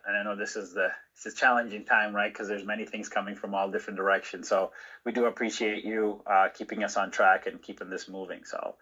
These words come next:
um, that's super helpful, and the format really helps sort of focus on the key issues versus getting lost in the, uh, the organizational aspect of it.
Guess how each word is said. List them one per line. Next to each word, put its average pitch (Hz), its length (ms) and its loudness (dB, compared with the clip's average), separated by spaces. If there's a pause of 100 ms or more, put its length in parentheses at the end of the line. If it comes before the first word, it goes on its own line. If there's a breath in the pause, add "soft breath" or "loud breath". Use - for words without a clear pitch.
(360 loud breath)
um, 85 280 4
that's 98 180 2
super - 180 0
helpful, 95 380 2
and 87 260 -2
the 95 140 0
format 110 520 4
really 98 220 -2
helps 95 280 0
sort 95 300 -4
of 90 80 -4
focus 101 480 -6
on 95 120 0
the 87 80 -8
key 95 280 -6
issues 101 360 -2
versus 92 340 -2
getting 92 240 0
lost 90 400 4
in 87 120 -6
the, 85 280 -2 (420 soft breath)
uh, 82 240 4 (220)
the 87 100 0
organizational 87 760 -2
aspect 78 500 2
of - 100 -2
it. - 140 -4